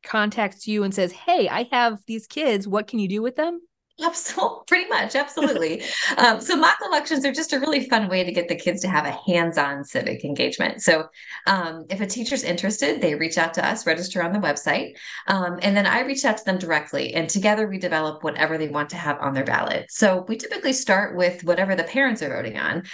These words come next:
Speaker 2: um, and then pare that down. So maybe we take off some controversial state issues, or, um, maybe we just wanna focus on local races in the community.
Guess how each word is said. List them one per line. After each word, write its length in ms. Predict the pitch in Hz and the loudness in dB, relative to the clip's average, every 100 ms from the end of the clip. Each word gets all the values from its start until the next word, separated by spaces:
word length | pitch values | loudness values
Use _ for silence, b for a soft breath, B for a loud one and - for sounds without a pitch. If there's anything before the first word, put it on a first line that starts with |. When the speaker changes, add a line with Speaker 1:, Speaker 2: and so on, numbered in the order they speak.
| B B - | B B 2
Speaker 2:
um, 400 | 190 180 165 165 | 2 4 -2 -2
and 140 | 202 202 | 0 2
then 220 | 196 190 | 2 -2
pare 320 | - 214 208 | 0 2 4
that 240 | 185 165 - | 4 0 -4
down. 380 | 135 123 123 | -6 -4 -4
So 680 | 131 - 170 160 156 156 156 | 0 6 8 8 6 2 0
maybe 240 | 165 180 185 | 0 -2 0
we 140 | 175 | -2
take 240 | 185 175 | 0 2
off 160 | 165 165 | 2 0
some 200 | - 165 | -4 -8
controversial 640 | - 175 185 175 170 175 | -2 -2 0 0 0 0
state 340 | 170 - 165 147 | -2 0 2 2
issues, 560 | 147 151 139 143 135 | 0 0 0 -2 -6
or, 500 | - 160 151 151 151 B B B | 0 2 4 2 0 B B B
um, 240 | 180 180 | 2 4
maybe 300 | 202 220 226 | 0 0 0
we 140 | 208 214 | -2 -2
just 320 | 196 196 - | -2 -4 -2
wanna 160 | 190 185 | -2 0
focus 400 | 185 175 170 170 | 0 0 -2 -2
on 220 | 170 175 | -2 0
local 300 | 208 170 147 | 0 0 -2
races 340 | - - 135 | -4 -6 -4
in 120 | 135 | -2
the 60 | 131 | -4
community. 500 | - 139 123 139 | -2 -2 0 -2